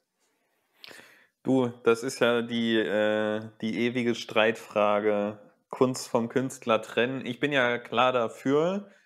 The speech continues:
ich glaube, ich habe das auch schon mal irgendwo anders gesagt, ich finde, American Beauty ist ein großartiger Film mit Kevin Spacey in der Hauptrolle, aber wenn ich den Film sehe,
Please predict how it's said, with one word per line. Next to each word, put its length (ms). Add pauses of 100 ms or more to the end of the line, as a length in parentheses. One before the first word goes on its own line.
(380)
ich 120
glaube, 180
ich 80
habe 80
das 120
auch 100
schon 160
mal 140
irgendwo 320
anders 360
gesagt, 500 (400)
ich 140
finde, 340
American 580
Beauty 880
ist 160
ein 140
großartiger 960
Film 760 (340)
mit 160
Kevin 320
Spacey 480
in 120
der 140
Hauptrolle, 520
aber 220
wenn 120
ich 120
den 160
Film 440
sehe, 640